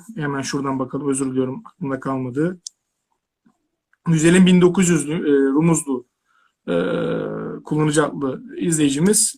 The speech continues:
ödülü kazanmış oldu. Lütfen şimdi yayını sonlandıracağım. Yayın sonrasında bana, e, Instagram'dan, e, özelden mesaj atarsanız bilgilerinizi ben hemen ileteceğim kendilerine, e, ve işleminizi, e, gerçekleştireceğiz.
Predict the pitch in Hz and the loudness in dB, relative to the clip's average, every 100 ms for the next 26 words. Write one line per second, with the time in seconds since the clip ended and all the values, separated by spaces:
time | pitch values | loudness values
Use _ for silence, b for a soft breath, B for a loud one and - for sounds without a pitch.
0 | _ - 160 151 190 165 160 165 175 156 | _ -4 -2 0 2 2 4 2 2 4
1 | 147 190 214 B B 196 214 214 208 196 | 4 4 -2 B B -2 0 4 2 4
2 | 202 190 196 208 208 196 202 202 208 202 | 4 6 6 4 4 4 4 4 4 4
3 | 220 180 196 190 190 185 175 185 196 160 | 4 4 4 2 0 2 4 4 2 0
4 | 165 165 175 175 180 185 190 156 143 139 | -2 0 0 2 2 4 2 2 2 4
5 | 143 151 160 170 175 165 180 175 175 190 | 2 2 2 4 2 2 0 0 0 0
6 | 185 160 165 156 147 143 143 147 214 226 | -2 -2 -2 0 2 2 2 2 0 -2
7 | b _ 175 170 170 156 175 180 175 175 | b _ 0 4 4 2 4 4 4 2
8 | 196 196 180 180 175 175 190 208 _ _ | 0 0 0 2 4 4 2 0 _ _
9 | _ _ _ - 143 135 147 196 - - | _ _ _ -2 0 2 2 2 2 -2
10 | - 165 156 160 190 - 143 139 135 135 | 0 2 2 4 4 4 4 4 4 0
11 | 147 160 175 160 - 143 135 196 202 - | 0 0 0 -4 -6 -4 2 2 2 -4